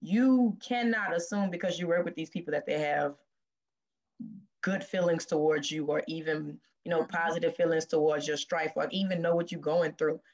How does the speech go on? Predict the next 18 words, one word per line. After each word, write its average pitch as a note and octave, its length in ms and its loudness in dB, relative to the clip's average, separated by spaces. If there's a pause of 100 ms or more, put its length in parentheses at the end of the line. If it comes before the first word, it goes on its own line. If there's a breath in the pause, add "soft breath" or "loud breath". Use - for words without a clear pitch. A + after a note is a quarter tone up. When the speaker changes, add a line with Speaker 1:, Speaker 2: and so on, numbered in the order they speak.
(220 soft breath)
Speaker 1:
You E3+ 120 0
know F3+ 60 2
what F3+ 80 0
I'm F3+ 60 2
saying? F3+ 380 0
So, E3 240 2
like, E3 340 0
if F#3+ 200 0
you're C#4+ 180 0
going G#3+ 300 0
to G3 120 -4
date E3 280 0
interracially, E3 520 -4
by D3+ 120 0
all D#3 140 0
means, D3+ 260 -4
do D3+ 160 -10
you. D3+ 320 -4